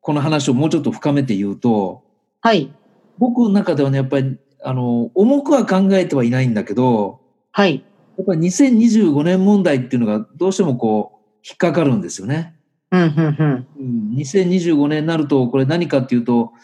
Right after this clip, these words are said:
Speaker 1: 端的に言うとやっぱり六十、まあ、後期高齢者の方ですよね。六十五歳以上の方が、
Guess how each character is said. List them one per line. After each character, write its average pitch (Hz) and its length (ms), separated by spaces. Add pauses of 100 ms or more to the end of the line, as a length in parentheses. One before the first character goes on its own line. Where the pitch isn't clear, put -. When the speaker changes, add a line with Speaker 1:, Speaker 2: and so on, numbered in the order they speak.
(300)
Speaker 1:
端 160 200
的 156 140
に 156 60
言 160 140
う - 20
と 156 80
や 143 40
っ 135 40
ぱ 123 80
り 113 60
六 123 300
十、 151 200
ま 143 100
あ、 104 280 (200)
後 233 180
期 135 120
高 147 160
齢 143 160
者 107 120
の 95 220
方 117 260
で 95 60
す - 100
よ 165 60
ね。 156 40
六 139 180
十 180 140
五 170 120
歳 170 160
以 175 40
上 160 120
の 123 100
方 113 220
が、 104 100